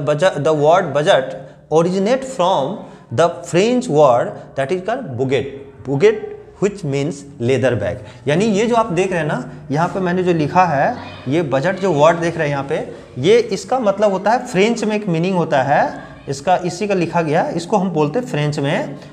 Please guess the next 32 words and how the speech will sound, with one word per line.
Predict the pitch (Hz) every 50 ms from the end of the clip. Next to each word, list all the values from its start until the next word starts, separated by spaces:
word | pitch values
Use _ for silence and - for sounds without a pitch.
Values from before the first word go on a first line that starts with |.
| - - - - - - 113
बी | 104 107 156 180 202 202 180 180
ओ | 175 175
यू | 165 151 135 135 147 185 247 302 - - -
जी | 110 107 131 156 180
ई | 175 - 165 180 233 285
डबल | - 123 139 135 131 131 123 120
टी | - - 165 180
ई, | 247 311 - 151 139 117
bugate। | 104 113 135 131 127 107 - - - -
इसका | 151 151 - 226 233
meaning | 214 180 180 185 190 185
क्या | 190 196
होता | 196 196 196 202
है | 196
बेटा | 202 233 269 - - - - - -
बच्चे, | 151 151 - - 240 302 - - - - - - - - - -
इसका | 151 151 143 - - 202 202
मतलब | 180 165 156 190 196 180
होता | 156 139 - 160
है | 156 190 247 277 190
लेदर | 131 127 135 139 143 135 180 247 302
बैग। | 285 151 117 123 113 104 98 92 90 92 - - - - - - - _ _ _ _ _ _ - - - - - - - - - - -
ठीक | - 190 208 240
है, | 262 302 - - - - - - - - - - - _ _ _ - _ _ _ _ _ _ _ -
तो | 233 233
समझ | 226 226 226 226 240
में | 240 233 233
आ | 233
गया | 240 233 233
आप | 226 226
सभी | - 208 240
को, | 233 240 240 285